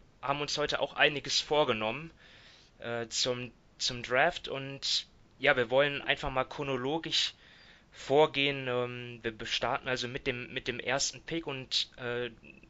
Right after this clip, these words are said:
hangeln uns dann weiter runter. Und an Nummer eins haben die Pelicans,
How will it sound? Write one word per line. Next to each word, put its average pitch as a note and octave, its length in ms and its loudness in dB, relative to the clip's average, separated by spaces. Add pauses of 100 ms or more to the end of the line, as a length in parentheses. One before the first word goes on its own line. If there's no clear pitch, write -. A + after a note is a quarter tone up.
(140)
hangeln C#3 300 -2
uns B2+ 180 -4
dann A#2+ 240 -4
weiter B2 300 2
runter. E3 500 -6 (640)
Und C#3+ 480 0
an C3 160 2
Nummer D3 320 2
eins D3 360 2
haben C#3+ 220 0
die C3 100 -4
Pelicans, D3 1000 0